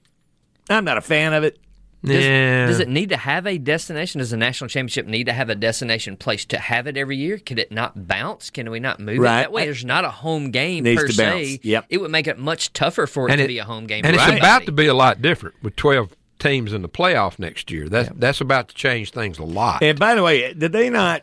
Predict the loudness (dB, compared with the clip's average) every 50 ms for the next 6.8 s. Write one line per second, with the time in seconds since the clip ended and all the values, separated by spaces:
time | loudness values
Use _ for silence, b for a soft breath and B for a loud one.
0 | _ -4 0 2 2 2 0 0 2 2 2 2 0 -2 0 0 2 0 0 -2
1 | -8 _ _ _ _ _ _ _ _ _ _ _ _ _ _ _ _ _ 0 2
2 | 2 2 2 2 2 4 6 6 6 4 2 0 0 0 0 -2 _ _ _ _
3 | _ _ _ _ _ _ -2 2 2 2 2 0 -2 -2 -4 -4 0 2 4 4
4 | 4 4 4 4 4 4 2 0 -2 -2 -2 -4 -4 0 2 2 4 4 2 2
5 | 2 4 4 4 2 2 2 2 4 4 4 2 0 0 0 0 0 2 2 4
6 | 4 4 2 2 2 2 4 4 4 2 2 0 -4 -8 -10